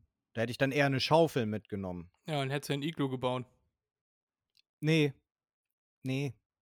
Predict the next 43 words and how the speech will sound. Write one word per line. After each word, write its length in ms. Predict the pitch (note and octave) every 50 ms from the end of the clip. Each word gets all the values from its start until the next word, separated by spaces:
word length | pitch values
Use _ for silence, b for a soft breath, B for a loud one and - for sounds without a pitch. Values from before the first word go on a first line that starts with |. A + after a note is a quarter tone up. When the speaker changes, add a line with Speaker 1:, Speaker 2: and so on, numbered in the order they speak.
| _ _ _ _
Speaker 1:
Nee. 320 | - B2+ C3+ C#3 C#3 B2+ - _ _ _ _
Ich 140 | A#2+ A#2 C3+
hätte 140 | C#3 C#3 C3
einfach 240 | C#3+ C#3 - C#3
ein 60 | C#3 C#3+
Loch 200 | D3+ E3 - -
gegraben. 520 | C#3+ B2+ A#2 G#2+ A#2 A#2 G#2+ G#2+ G2+ - _ _ _ _ _ _ _ _ _ _ _ _ _ _ _ _ _ _ _ _ _ _ _ _ _ _ _ _ _ _ -
Und 160 | D3 C#3 C3+
mich 140 | C#3 B2+ -
in 100 | D#3 D3
das 120 | C#3+ B2+ A#2+
Loch 180 | D#3 D#3 - C#3
reingelegt. 520 | C3+ B2 B2 A#2 A2+ A2 A2 G#2+ - - _ _ _ _ _ _ _ _
Speaker 2:
Ja, 240 | - E3+ D#3 D3+ D3
aber 140 | C#3+ C#3+ C#3
das 160 | C#3+ C#3 B2+ C#3
ist 100 | C#3 D3
ja 100 | F3 F3
nicht 200 | E3 D3 - -
gut. 40 |
Speaker 1:
Besser 220 | - D#3+ D3+ D#3+ C3+
isolierender. 720 | E3 D#3 C#3+ E3 D#3 D#3 F3 F3+ F3 F3 E3+ E3+ D#3+ D#3 D3 -
Es, 220 | D#3+ D#3+ C#3+ -
es 140 | - D#3 -
gibt 160 | F3 D3+ D3
nichts 180 | F3 F3 - -
Besseres 400 | G#3 G3 - F#3+ F#3 F3+ - -
als 180 | D#3+ D3+ -
Schnee, 340 | - - A#3 B3+ G3 A2+ F#2 F2+ _
wenn's 200 | B2+ B2 A#2 -
ums 160 | A#2+ A#2 G#2
Isolieren 500 | A#2 A#2+ G#2+ A2+ A2+ G#2+ A2 A2 G2+ G2+
geht. 200 | G2 G2 F#2 F2+ - _ _ _ _ _
Speaker 2:
Ja, 720 | - E3 C#3+ B2+ C3+ C#3+ D3+ D#3+ D#3 D3 D#3 F3 F#3 D3+ - -
aber 440 | C#3 D3 D#3 E3 D#3 D3+ C#3+ D3
das 160 | C#3+ D3 C#3 -
Problem 420 | - - C#3+ C#3 D3 E3 E3+ E3+
ist 120 | D#3+ - -
ja, 120 | D3+ C#3+
dass 180 | C#3+ C#3+ - -
du 100 | - D#3
nicht 380 | D3 D3+ D#3+ E3 - - - -
nach 280 | - C3 C#3+ - -